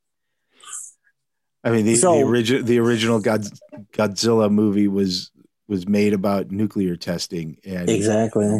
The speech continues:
Speaker 1: what's the only country that's ever had nuclear weapons dropped on it, you know?
Speaker 2: Exactly. That's exa-, they had to give it a name or a face or something.
Speaker 1: Mm-hmm.
Speaker 2: Exactly.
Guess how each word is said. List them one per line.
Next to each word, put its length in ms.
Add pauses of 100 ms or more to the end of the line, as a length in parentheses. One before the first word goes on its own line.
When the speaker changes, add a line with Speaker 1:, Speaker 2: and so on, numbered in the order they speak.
(140)
Speaker 1:
what's 300
the 160
only 260
country 420
that's 260
ever 240
had 220
nuclear 320
weapons 340
dropped 340
on 180
it, 100 (180)
you 120
know? 240
Speaker 2:
Exactly. 560
That's 240
exa-, 240
they 80
had 160
to 60
give 180
it 80
a 60
name 280
or 140
a 60
face 360
or 60
something. 480
Speaker 1:
Mm-hmm. 300 (460)
Speaker 2:
Exactly. 560